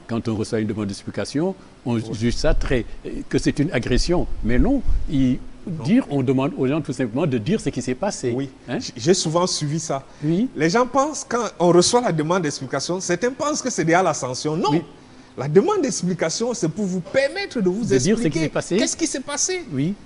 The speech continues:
Speaker 2: Et c'est, en fait, c'est ça.
Speaker 1: Oui.
Speaker 2: Et la, une demande d'explication peut rester sans suite.
Speaker 1: Oui.
Speaker 2: Parce que si vous vous expliquez et vous donnez des raisons valables,
Speaker 1: Mhm.
Speaker 2: pourquoi, par exemple, vous n'avez pas... Vous n'êtes, je prends un exemple très simple.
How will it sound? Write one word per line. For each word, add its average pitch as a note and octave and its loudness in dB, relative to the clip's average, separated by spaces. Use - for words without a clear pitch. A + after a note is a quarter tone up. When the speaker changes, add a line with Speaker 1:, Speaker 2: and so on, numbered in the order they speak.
Speaker 2:
Et F#4+ -10
c'est, - -12
en - -16
fait, D#4+ 2
c'est C#4 -2
ça. F#4 -2
Speaker 1:
Oui. G2+ -14
Speaker 2:
Et G#3+ 4
la, A3 -2
une D4 4
demande B3 2
d'explication F#3+ -2
peut E4 2
rester G3 -2
sans E4+ -6
suite. - -6
Speaker 1:
Oui. G2 -10
Speaker 2:
Parce - -4
que A#3 -2
si A3+ 2
vous G3 2
vous E3+ 4
expliquez A3 2
et - 6
vous E3 0
donnez G#3+ 2
des D#3 4
raisons D3 0
valables, C#3 0
Speaker 1:
Mhm. F2 -12
Speaker 2:
pourquoi, G#3+ -2
par D#3 -8
exemple, C3+ -6
vous C3 -8
n'avez B2+ -6
pas... C3 -2
Vous A#2+ -8
n'êtes, D#3+ -6
je - -8
prends F3 -2
un C4 4
exemple F3 2
très E3+ 0
simple. C#3 -4